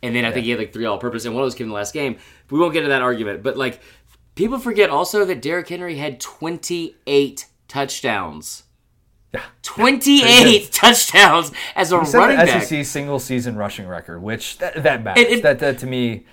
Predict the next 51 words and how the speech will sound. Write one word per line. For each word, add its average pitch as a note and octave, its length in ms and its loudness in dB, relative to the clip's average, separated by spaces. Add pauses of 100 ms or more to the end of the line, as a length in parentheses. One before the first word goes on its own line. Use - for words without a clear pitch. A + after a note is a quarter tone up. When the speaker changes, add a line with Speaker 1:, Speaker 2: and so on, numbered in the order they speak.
(160)
Speaker 2:
there's F3 260 4
a F#3+ 40 4
reason F3+ 260 0
he D3 100 -8
got C#3+ 160 2
the C3+ 80 -4
Heisman B2 420 0
Trophy A#2 440 -4
in G#2 80 -8
this G#2 160 -8
passing, A2+ 680 -6
in C#3+ 180 -12
this C3+ 140 -6
passing C#3 320 0
Speaker 1:
Yeah. G2+ 220 2
Speaker 2:
era A2 200 -4
of F2+ 120 -8
college F2+ 240 -10
Speaker 1:
And - 80 -6
when G3+ 80 2
Speaker 2:
football. G#3 140 4
Speaker 1:
people B3+ 200 -2
say, F3+ 340 -2
and C3 80 -4
people D#3+ 220 -8
say C#3 160 -4
too, B2+ 260 -2
like, F#2+ 320 -6 (140)
like, G2 140 -10
uh, - 240 -14
just A#2 240 -12
play B2 100 -6
devil's G2+ 240 -8
advocate G2+ 300 -10
here, A2 200 -6 (260)
because C3 140 0
I, D#3+ 160 2 (180)
I - 20 4
didn't D3+ 180 -2
have A#2+ 160 -2
him G#2 80 -8
as F#2+ 140 -8
my, F2 180 -8 (200)
as F2 160 -12
my F2 120 -8
top E2+ 240 -10
running D#2+ 140 -12
back. C#2+ 260 -18
I'll - 60 -18
be E2 80 -8
honest. C#2+ 340 -14